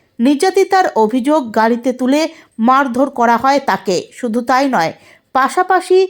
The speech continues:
যৌন নিগ্রহ করা হয় বলে অভিযোগ। শনিবার গার্ডেন রিচ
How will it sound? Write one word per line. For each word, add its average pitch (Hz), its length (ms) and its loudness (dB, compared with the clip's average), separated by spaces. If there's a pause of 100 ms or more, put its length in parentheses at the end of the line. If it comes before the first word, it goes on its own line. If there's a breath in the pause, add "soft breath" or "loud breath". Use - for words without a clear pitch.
(400 loud breath)
যৌন 285 280 4 (120)
নিগ্রহ 254 420 0 (220)
করা 233 200 2
হয় 247 300 0
বলে 254 180 2 (440)
অভিযোগ। 208 460 0 (260)
শনিবার 370 480 2 (140)
গার্ডেন 262 380 2
রিচ 339 200 0